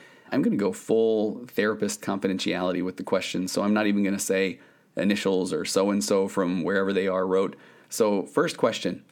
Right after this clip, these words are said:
what do you do if you honestly do know more about your husband or wife than they know about themselves? How can you stop from saying, "But you're wrong.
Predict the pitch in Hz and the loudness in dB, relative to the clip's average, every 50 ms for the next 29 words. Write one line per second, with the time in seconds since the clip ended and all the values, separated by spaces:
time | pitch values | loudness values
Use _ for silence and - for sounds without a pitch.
0 | _ _ - - _ _ - - 117 156 190 - 220 202 202 214 196 147 120 117 | _ _ -20 -20 _ _ -2 0 2 2 2 2 2 2 2 2 2 2 2 2
1 | 110 101 95 95 107 - - - 110 107 - 120 110 92 - - 113 120 139 156 | 2 4 2 2 0 0 0 -2 -2 0 0 0 0 0 0 0 0 0 0 0
2 | 151 - - 139 135 127 107 104 104 123 139 170 202 202 180 165 160 151 143 135 | 0 -2 0 2 2 2 2 0 2 2 2 4 4 2 2 2 2 4 4 4
3 | 123 113 117 120 117 104 107 104 - - 92 98 - 123 131 143 131 139 139 135 | 4 4 2 2 2 2 0 0 0 -2 -2 -2 2 2 2 2 2 2 4 4
4 | 127 127 - - 110 110 107 104 104 98 87 85 120 123 - - _ - - - | 4 2 2 0 0 2 2 2 0 2 2 0 0 -2 -6 -16 _ -20 -20 -20
5 | _ _ _ - - 110 110 110 107 101 101 107 110 104 107 107 107 107 104 104 | _ _ _ -2 0 2 4 4 4 4 4 4 2 2 0 -2 0 -2 -2 0
6 | 104 - 160 151 113 104 98 107 151 - - - - - - - _ _ - - | 2 2 2 4 4 2 0 -2 -6 -10 -12 -16 -20 -20 -20 -20 _ _ -4 0
7 | 135 165 160 170 170 160 156 143 - - 127 123 120 - - 120 117 - - 117 | 0 0 2 2 2 2 2 0 2 0 0 0 0 0 0 0 0 2 0 0
8 | 113 113 117 113 104 107 120 127 135 135 135 139 180 285 302 - - - - - | 2 2 2 0 0 0 0 2 2 4 2 2 2 2 0 -2 -2 -4 -8 -10